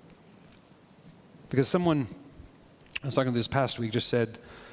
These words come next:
"You know, when, when my mom passes away, I don't know that I'll be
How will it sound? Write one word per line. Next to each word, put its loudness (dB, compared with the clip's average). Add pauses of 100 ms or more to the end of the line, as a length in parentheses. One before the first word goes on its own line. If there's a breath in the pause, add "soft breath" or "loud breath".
(320 loud breath)
"You 2
know, 4
when, 2 (220)
when 2
my 2
mom 2 (180)
passes 0
away, 0 (1080 loud breath)
I 2
don't 2
know 4
that 2
I'll -2
be -2